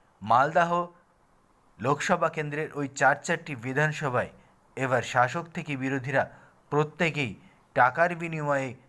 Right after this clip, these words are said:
যে গণতন্ত্রকে লুট করার যে খেলায় মেতেছিলেন, সেটা এবার বন্ধ হবে বলে মনে করছে সাধারণ মানুষ। অর্থাৎ শাসক দল থেকে বিরোধী প্রত্যেকেই তাদের মতো প্রাণপণ চেষ্টা করে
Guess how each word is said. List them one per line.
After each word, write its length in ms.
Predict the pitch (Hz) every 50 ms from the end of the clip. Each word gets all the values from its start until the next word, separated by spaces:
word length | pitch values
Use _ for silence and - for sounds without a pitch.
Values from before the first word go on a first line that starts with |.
| _ _ -
যে 140 | 95 117 120
গণতন্ত্রকে 800 | 95 104 123 135 147 170 170 190 185 180 165 147 160 147 143 - 127
লুট 280 | 120 123 143 175 175 -
করার 320 | - 151 143 135 135 131 123 120
যে 140 | 110 123 127
খেলায় 380 | 123 - 120 117 120 117 117 113
মেতেছিলেন, 580 | 110 120 139 135 - 175 - 175 139 123 110 95 - - - - _ _
সেটা 260 | - - 147 143 151 147
এবার 300 | 127 123 117 110 117 117 113
বন্ধ 320 | 104 92 104 123 151 165 165
হবে 240 | 156 151 147 127 123
বলে 220 | 117 113 110 110 110
মনে 240 | 110 107 104 101
করছে 300 | 95 101 104 - - - 156 135 - - - _ _ _
সাধারণ 500 | - - - 131 113 95 107 107 98 95
মানুষ। 300 | 95 92 85 85 87 87 - - - - - - _ _ -
অর্থাৎ 240 | 110 - - 135 127
শাসক 380 | - - 123 120 - - 170 170
দল 140 | 165 180 180 170
থেকে 280 | - 170 156 156 156 147
বিরোধী 420 | 127 117 143 147 - 127 120 117 95 - - - - - _ _ -
প্রত্যেকেই 580 | 139 156 156 156 - - 208 196 196 190 170 160
তাদের 360 | - 139 127 131 131 143 135 113 - - _ _ _ _ _ _ _ _ _
মতো 300 | 120 123 135 131 - 127 98 92 - - _ _ _
প্রাণপণ 460 | - 123 120 139 160 156 - 185 175 160
চেষ্টা 340 | 147 - 139 123 - - 139 120
করে 200 | 113 123 120